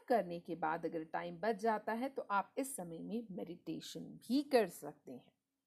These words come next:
अब आखिर के बीस मिनट यानी पाँच चालीस से छः बजे तक आपको अपना नॉलेज बढ़ाना है, यानी हमें अपने फील्ड में नॉलेज गेन करनी है।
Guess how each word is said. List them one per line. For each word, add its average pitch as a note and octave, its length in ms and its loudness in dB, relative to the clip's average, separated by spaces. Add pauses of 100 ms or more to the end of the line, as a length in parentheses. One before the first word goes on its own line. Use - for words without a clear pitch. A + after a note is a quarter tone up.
(540)
अब C#4 240 4
आखिर D4+ 480 6
के C#4 80 2
बीस F#3 360 -6
मिनट - 360 -10
यानी F#3 380 -2 (400)
पाँच B3+ 300 8
चालीस B3 360 2
से G#3+ 100 -2
छः F#3+ 280 -2
बजे D3+ 260 -4
तक - 220 -4 (120)
आपको G#3 320 0
अपना G3 560 -4
नॉलेज G3+ 580 0
बढ़ाना D3 380 -2
है, - 160 -12 (160)
यानी A#3 380 4 (380)
हमें C#4+ 200 6
अपने D4+ 200 2
फील्ड F4 440 -2
में A3 180 2
नॉलेज E3+ 500 0
गेन G#3 220 0
करनी D#3+ 340 -4
है। - 140 -14